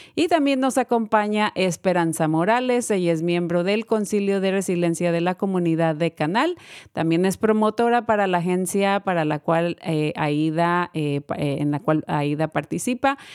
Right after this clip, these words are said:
Y también, eh, Esperanza es parte del Centro Juvenil de Tutoría para los Jóvenes.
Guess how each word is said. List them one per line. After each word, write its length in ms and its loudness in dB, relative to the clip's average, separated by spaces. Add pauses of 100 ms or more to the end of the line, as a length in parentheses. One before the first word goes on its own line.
(180)
Y 160 0
también, 640 2
eh, 760 0
Esperanza 840 -2 (400)
es 320 -2
parte 640 0
del 580 0
Centro 340 -2
Juvenil 580 0
de 140 0
Tutoría 680 0
para 260 -2
los 240 -2
Jóvenes. 640 -2